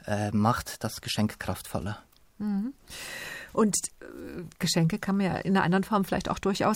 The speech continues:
Speaker 2: weiterschenken.
Speaker 1: Ja.
Speaker 2: Und vielleicht gehen wir ganz zum Schluss doch nochmal dahin. Sie sagen, helfen macht Freude. Nochmal auf diesen Unterschied. Also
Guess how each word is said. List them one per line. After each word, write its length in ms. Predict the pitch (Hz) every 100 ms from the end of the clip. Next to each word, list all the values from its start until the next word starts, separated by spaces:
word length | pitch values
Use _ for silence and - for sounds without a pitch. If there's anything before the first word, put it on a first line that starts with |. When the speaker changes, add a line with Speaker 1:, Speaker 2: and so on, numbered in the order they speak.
| - -
Speaker 2:
weiterschenken. 800 | 196 294 214 - 165 185 269 359 _ - - -
Speaker 1:
Ja. 100 | 143 - -
Speaker 2:
Und 160 | - 226
vielleicht 400 | - 202 240 - - _
gehen 160 | 240 214
wir 80 | 214
ganz 200 | 202 -
zum 100 | 285
Schluss 180 | 330
doch 120 | - 294
nochmal 200 | 294 262
dahin. 220 | 254 277
Sie 120 | 269
sagen, 320 | 247 254 254
helfen 420 | 233 208 214 -
macht 220 | 277 247 -
Freude. 480 | 240 277 294 190 - -
Nochmal 680 | 110 135 175 233 269 302 -
auf 120 | 247
diesen 240 | - 269
Unterschied. 480 | 247 311 277 - 233
Also 320 | 220 214 208